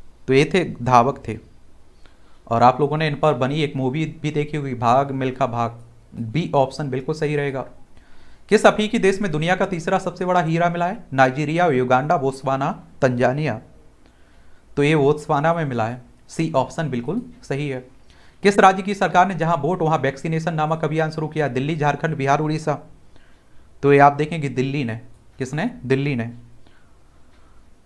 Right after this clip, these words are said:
अगला क्वेश्चन है हमारे सामने, किस देश के प्रथम राष्ट्रपति रहे केनेथ कोंडा का सत्तानवे वर्ष की उम्र में डेथ हुई है?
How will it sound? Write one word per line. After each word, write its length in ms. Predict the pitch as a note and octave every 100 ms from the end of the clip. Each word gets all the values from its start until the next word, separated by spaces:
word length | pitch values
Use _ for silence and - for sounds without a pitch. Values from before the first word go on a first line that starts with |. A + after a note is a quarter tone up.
| - C3+
अगला 240 | D#3 G#3
क्वेश्चन 300 | A3+ G#3+ B3
है 60 | A#3
हमारे 200 | A3 A3
सामने, 400 | G3 E3 F#3+ D4 - - - - - - -
किस 200 | A3 A#3+
देश 240 | G#3+ G3+ A#3
के 100 | A#3+
प्रथम 280 | F3+ F#3 E3
राष्ट्रपति 480 | D3 - F3 F#3+
रहे 220 | E3+ D3 E3
केनेथ 760 | D#3+ C3+ D3 E3+ - - -
कोंडा 360 | B2+ C3 C#3+ F3
का 240 | F#3 G3
सत्तानवे 440 | G3 E3 C#3+ C#3+ F3
वर्ष 280 | E3 E3
की 100 | E3
उम्र 200 | E3 D#3+
में 140 | E3 D#3
डेथ 220 | D3+ D3+
हुई 160 | D3 C#3
है? 180 | B2+